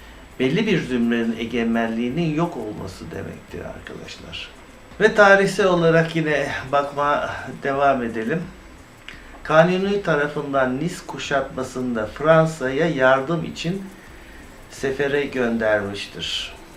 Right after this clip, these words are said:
Barbaros'u. Nisan bin dört yüz elli üçte İstanbul'dan yola çıkan Barbaros'un yüz on gemilik filosu yol üzerinde İtalya'ya birçok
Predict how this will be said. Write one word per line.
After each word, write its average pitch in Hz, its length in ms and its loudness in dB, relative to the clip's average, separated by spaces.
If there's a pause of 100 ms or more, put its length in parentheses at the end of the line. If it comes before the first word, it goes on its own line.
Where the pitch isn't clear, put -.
(340)
Barbaros'u. 92 640 -2 (1300)
Nisan 160 540 4
bin 156 200 0
dört 165 280 0
yüz 143 160 -8
elli 127 380 -2
üçte - 440 -2
İstanbul'dan 135 800 2
yola 123 320 0
çıkan 123 420 -4
Barbaros'un 123 840 -2
yüz 135 260 -8 (180)
on 185 320 0 (1040)
gemilik 135 500 -2
filosu 131 720 -4 (800)
yol 185 420 2
üzerinde 127 600 -2
İtalya'ya 139 720 -2
birçok 151 380 -4